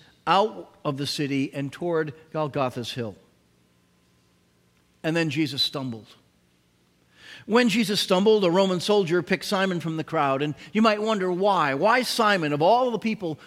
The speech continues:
who could have been there that day? None of the biblical texts tell us exactly why. But they do leave us some possible clues. Simon was an outsider. A foreigner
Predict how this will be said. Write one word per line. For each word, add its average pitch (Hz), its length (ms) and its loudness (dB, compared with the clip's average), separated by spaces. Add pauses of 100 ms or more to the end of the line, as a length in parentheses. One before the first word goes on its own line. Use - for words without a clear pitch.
who 185 160 0
could 220 180 2
have 185 100 -4
been 165 200 -2
there 160 300 2
that 131 220 0
day? 135 300 -4 (920)
None 247 360 2
of 262 120 -2
the 233 80 2
biblical 180 560 -2
texts 151 440 -6
tell 180 280 -4
us 135 160 -6
exactly 139 580 -2
why. 131 600 -2 (840)
But 214 140 -2
they 262 120 2
do 311 280 2
leave 320 220 0
us 269 100 -4
some 208 220 -2
possible 180 580 -6
clues. - 840 -2 (1080)
Simon 247 340 4
was 180 140 0
an 208 80 0
outsider. 139 580 0 (880)
A 175 60 -6
foreigner 208 760 -2